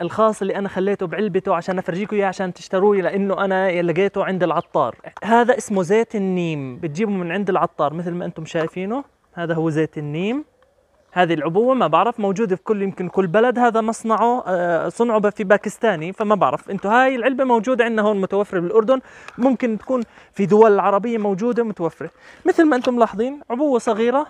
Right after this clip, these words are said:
سعرها رخيص جدًا، ما كلفتني دينار أردني، يعني دينار يمكن دولار ونص تقريبًا كدولار. مثل ما انتم ملاحظين زيت النيم، هذا هو المكون اللي يعتبر سحري في خلطتنا اليوم. مبيدنا لليوم اسمه مبيد النيم الفتاك،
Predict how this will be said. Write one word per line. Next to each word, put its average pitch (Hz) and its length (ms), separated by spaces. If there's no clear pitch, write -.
سعرها 247 400
رخيص 220 420
جدًا، 196 340
ما 226 200
كلفتني 220 540
دينار 196 360
أردني، 156 480
يعني 175 440
دينار 185 460
يمكن 185 360
دولار 190 380
ونص 180 380
تقريبًا 151 560
كدولار. 143 480
مثل 196 140
ما 226 100
انتم 226 180
ملاحظين 262 320
زيت 247 240
النيم، 127 280
هذا 240 180
هو 247 140
المكون 247 520
اللي 175 160
يعتبر 233 540
سحري 226 600
في 202 120
خلطتنا 170 460
اليوم. 120 240
مبيدنا 220 480
لليوم 202 280
اسمه 202 200
مبيد 175 380
النيم 165 320
الفتاك، 147 640